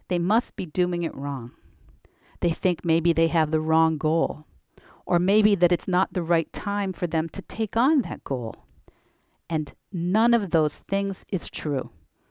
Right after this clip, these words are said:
It's just your frenemy brain. She thinks it might be more pleasurable not to try new things. She thinks Netflix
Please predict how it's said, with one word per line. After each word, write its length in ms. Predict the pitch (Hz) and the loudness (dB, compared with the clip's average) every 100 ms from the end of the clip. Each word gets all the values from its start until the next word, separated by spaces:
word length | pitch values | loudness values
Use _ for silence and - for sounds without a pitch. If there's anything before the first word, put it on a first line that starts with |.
| _ _ _ _ _ _ _ _ - | _ _ _ _ _ _ _ _ -12
It's 220 | - - | -12 -12
just 560 | - 262 269 - - - _ _ - | -4 -2 -2 -6 -14 -16 _ _ -6
your 100 | 170 | -6
frenemy 640 | - - 269 269 254 254 | -6 -2 2 4 4 2
brain. 480 | 240 240 294 185 - - - - - _ _ _ _ _ _ | 0 0 2 0 -4 -18 -20 -20 -20 _ _ _ _ _ _
She 180 | - - | -10 -6
thinks 380 | 190 - 330 - | -2 2 2 2
it 100 | - | 0
might 240 | 208 226 | 2 0
be 120 | - 240 | 0 0
more 360 | 196 196 247 | 2 4 4
pleasurable 920 | 370 - 247 277 220 147 139 143 185 _ | 2 0 4 4 4 -4 0 0 0 _
not 280 | 247 349 - | 2 2 0
to 80 | 349 | -4
try 320 | - 208 170 | -2 -2 0
new 180 | 151 139 | 0 -4
things. 560 | - - - - - _ _ _ _ _ _ _ - | -6 -10 -12 -16 -20 _ _ _ _ _ _ _ -14
She 180 | - 302 | 0 0
thinks 400 | - 254 254 - | 0 -4 -4 -2
Netflix 1000 | 196 208 269 - 254 262 - - - | 2 2 2 -2 0 0 0 -14 -18